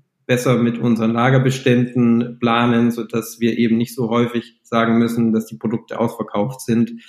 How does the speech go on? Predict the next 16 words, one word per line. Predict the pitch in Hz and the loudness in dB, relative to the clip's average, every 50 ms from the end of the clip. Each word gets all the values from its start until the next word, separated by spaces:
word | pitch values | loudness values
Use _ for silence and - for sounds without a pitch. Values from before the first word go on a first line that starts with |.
| - - - - - _ _ | -20 -20 -20 -20 -20 _ _
Ähm, | 110 107 104 104 107 104 107 110 | -2 0 2 2 0 0 -2 -2
ja, | 110 107 107 104 - - - | -2 0 0 -2 -4 -8 -10
das | - 107 - - | -10 -10 -8 -4
würde | 117 110 110 | -4 -2 -2
ich | 110 107 | -2 -2
sagen, | 113 107 110 107 107 107 107 | -2 0 0 2 0 0 -2
waren | 107 110 110 107 | -2 0 -2 -2
so | 113 160 - | -2 -2 -4
ein | - - - _ _ | -6 -6 -6 _ _
bisschen | _ 120 - - 117 110 107 - - - - _ _ _ _ | _ -8 -4 0 0 0 0 -2 -8 -18 -20 _ _ _ _
meine | - 110 110 117 120 120 113 113 113 | -4 -2 0 2 2 4 4 2 2
Learnings | 110 120 123 127 135 131 131 135 | 2 2 4 4 4 4 2 2
aus | 120 113 | 0 0
dem | 120 113 | 0 2
letzten | 117 131 139 135 - - 135 | 2 2 0 0 -4 -2 0
Jahr, | 127 123 120 123 123 123 131 131 135 135 135 135 | 2 2 2 2 2 2 2 2 2 2 2 0